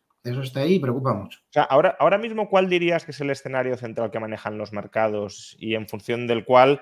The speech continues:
Speaker 2: si se desvía positivamente, sube y si se desvía negativamente,
Speaker 1: Sí,
Speaker 2: baja?
Speaker 1: el, el escenario está clarísimo porque basta ver la cotización de los futuros sobre fondos federales, lo que están descontando y demás. El mercado descuenta un aterrizaje suave,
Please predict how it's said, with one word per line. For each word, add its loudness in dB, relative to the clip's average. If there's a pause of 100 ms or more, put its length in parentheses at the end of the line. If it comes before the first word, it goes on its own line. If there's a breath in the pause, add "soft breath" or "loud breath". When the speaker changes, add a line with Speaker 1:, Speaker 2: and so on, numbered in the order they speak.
(120 loud breath)
Speaker 2:
si -10
se -2
desvía 6
positivamente, 2
sube 0
y 0
si -12
se -2
desvía 0
negativamente, 0
Speaker 1:
Sí, -6
Speaker 2:
baja? -2
Speaker 1:
el, -2
el 0
escenario 4
está 2
clarísimo 2
porque 2
basta 2
ver 2
la 0
cotización -4
de 2
los -2
futuros -4
sobre -2
fondos -2
federales, 2
lo 0
que -4
están -8
descontando -2
y -2
demás. 0
El 0
mercado 4
descuenta 0
un -2
aterrizaje -4
suave, -2